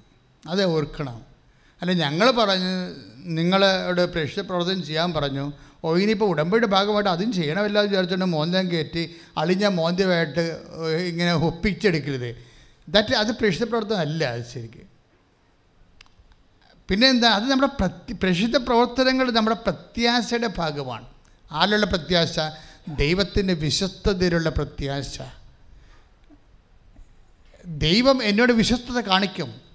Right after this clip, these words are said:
എൻ്റെ ജോലി, വീട്, വിവാഹം, ഞാൻ ഇന്ന് അനുഭവിക്കുന്ന എല്ലാവിധ അസമാധാനങ്ങളും, കോടതിയിലെ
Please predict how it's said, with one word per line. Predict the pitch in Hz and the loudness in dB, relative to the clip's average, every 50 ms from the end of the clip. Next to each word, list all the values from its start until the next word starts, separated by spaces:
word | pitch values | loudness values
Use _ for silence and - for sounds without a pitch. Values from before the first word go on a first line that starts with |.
| - - - - - - - | -20 -20 -20 -20 -20 -18 -12
എൻ്റെ | 156 143 143 175 | -8 -4 -2 0
ജോലി, | 170 170 170 185 202 208 220 | 2 2 2 4 4 2 2
വീട്, | 185 165 170 185 196 214 | 0 0 0 0 2 2
വിവാഹം, | 185 175 170 180 185 190 190 208 202 | 2 2 2 4 2 2 2 -2 -4
ഞാൻ | 196 180 180 196 | -2 -2 -2 -2
ഇന്ന് | 202 196 185 | -2 -4 -4
അനുഭവിക്കുന്ന | 175 180 175 180 190 190 190 185 - 185 180 170 | -4 -2 0 2 0 0 0 -2 -2 -2 -2 -2
എല്ലാവിധ | 156 156 165 180 185 185 190 190 185 180 190 180 185 - - - - - - 165 | -4 -2 0 2 2 4 4 2 2 2 2 0 -2 -6 -14 -20 -20 -10 -6 -4
അസമാധാനങ്ങളും, | 143 - - - 185 185 196 196 202 202 - 185 190 196 196 190 185 180 | -4 -4 -4 -4 -4 -2 0 0 0 0 2 0 0 0 2 0 -2 -2
കോടതിയിലെ | - 165 147 147 165 175 180 180 185 | -2 -2 -2 0 0 0 0 0 -2